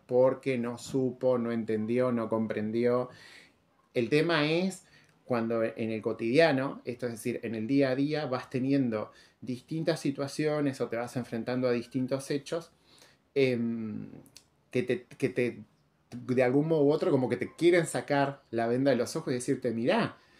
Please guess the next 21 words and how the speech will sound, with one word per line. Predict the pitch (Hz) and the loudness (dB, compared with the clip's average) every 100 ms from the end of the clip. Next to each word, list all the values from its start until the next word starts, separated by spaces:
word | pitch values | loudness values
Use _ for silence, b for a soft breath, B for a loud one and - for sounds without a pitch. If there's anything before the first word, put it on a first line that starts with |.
| b b b _ | b b b _
si | - 110 | -6 0
vos | 113 160 190 | 6 6 6
modificaras | 202 185 175 170 175 175 170 | 4 4 2 2 2 0 -4
estas | 165 170 160 | -4 -6 -6
actitudes, | 156 165 156 170 160 151 143 | -8 -8 -4 -2 -2 -2 -4
si | 110 | -6
vos | 104 139 | -6 -6
cambiaras | - 156 147 147 143 | -4 -4 -2 -4 -6
estas | 151 - 139 - - _ _ _ _ | -8 -6 -6 -10 -20 _ _ _ _
cosas, | 156 147 - 135 | -2 -2 -4 -8
si | 127 | -6
tuvieses | 120 120 127 131 143 | -4 -2 -2 -4 -8
la | 143 131 | -8 -6
capacidad | 120 120 - 104 107 131 131 120 120 b b b b b | -8 -8 -10 -8 -2 2 2 -2 -6 b b b b b
de | 110 135 | 0 0
sentarte, | 135 131 101 104 135 139 131 117 - 113 110 113 b b - | 0 -2 -2 0 2 4 2 -2 -6 -6 -6 -10 b b -10
hablar | 101 101 113 135 139 | -6 -4 0 0 0
como | 135 123 120 | 0 -2 0
adulto, | 127 151 143 135 120 117 113 - | 0 2 2 2 0 -2 -4 -4
escuchar", | 160 - - 143 - 196 170 139 - | -8 -6 -4 -4 0 2 4 2 -2
porque... | 135 - 135 131 139 | -8 -4 -2 -2 -6